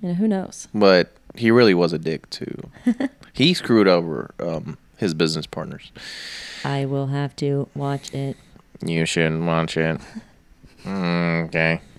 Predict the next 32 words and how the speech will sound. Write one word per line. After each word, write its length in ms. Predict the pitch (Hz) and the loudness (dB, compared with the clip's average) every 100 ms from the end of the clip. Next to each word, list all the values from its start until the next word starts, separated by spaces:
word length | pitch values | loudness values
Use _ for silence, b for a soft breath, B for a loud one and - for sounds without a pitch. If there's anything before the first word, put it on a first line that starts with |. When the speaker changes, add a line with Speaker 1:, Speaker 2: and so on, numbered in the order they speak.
| B B B B | B B B B
Speaker 1:
So 120 | - | 2
you 140 | 254 214 | 2 2
watched 300 | 196 285 - | 0 -4 -4
that, 180 | 180 160 | -4 -2
and 100 | 175 | -4
then 180 | 170 165 - | -2 -4 -6
how 160 | 165 | -6
did 80 | 185 | -2
the 40 | 190 | 2
Speaker 2:
So 160 | 190 | 6
I 80 | 104 | 8
Speaker 1:
universe 40 | 101 | 8
speak 40 | |
Speaker 2:
watched 300 | 98 98 - | 8 8 4
Speaker 1:
to 60 | 82 | 0
you? 20 | |
Speaker 2:
it. 100 | 76 _ - B B B B B | 0 _ -20 B B B B B
And 240 | 107 104 107 | 2 6 8
then 320 | 113 117 107 | 10 10 8
during 220 | 110 151 | 8 8
the 60 | 160 | 8
middle 280 | 120 110 90 | 8 8 8
of 100 | 82 | 8
it, 200 | 78 - _ _ _ | 4 2 _ _ _
um, 420 | 104 98 90 87 80 _ _ _ _ - - | 4 4 4 2 -4 _ _ _ _ -14 -12
the, 960 | - 95 104 101 98 95 92 90 90 - - _ _ - | -8 0 4 6 4 4 4 2 0 -2 -14 _ _ -20
the, 440 | - 104 98 85 - | -4 0 2 0 2
okay, 320 | 95 104 101 | 4 6 4
so 180 | 85 107 | 6 4
Justin 340 | 95 147 - 131 | 6 6 6 4
Timberlake 600 | 139 123 104 90 85 - | 4 6 6 6 2 -2
played, 540 | - 113 101 98 92 | 2 6 8 6 2